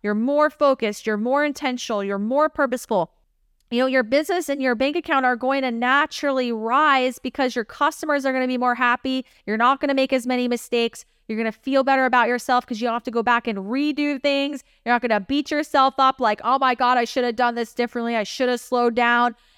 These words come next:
and, you know, taken the moment and taken a beat to think about this." You know, you're gonna have a lot less of that. So my wish for you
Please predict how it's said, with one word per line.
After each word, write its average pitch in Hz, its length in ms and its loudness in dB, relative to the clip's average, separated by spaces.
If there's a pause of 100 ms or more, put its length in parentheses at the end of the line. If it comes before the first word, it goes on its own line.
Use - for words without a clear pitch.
(100)
and, 220 320 -2
you 240 120 -4
know, 220 140 2
taken 277 400 0
the 254 80 0
moment 247 460 0
and 214 80 -10
taken 262 340 -2
a 233 60 -2
beat 254 240 -4
to 285 80 -2
think 269 260 -4
about 254 320 2
this." 254 300 -2 (260)
You 262 140 -4
know, 294 160 2
you're 311 100 -2
gonna 320 140 -2
have 311 100 0
a 285 60 2
lot 262 280 4
less 208 280 -2
of 180 80 -6
that. 151 320 -6
So 254 300 0 (300)
my 269 280 2
wish 311 260 -4
for 311 120 -4
you 208 440 0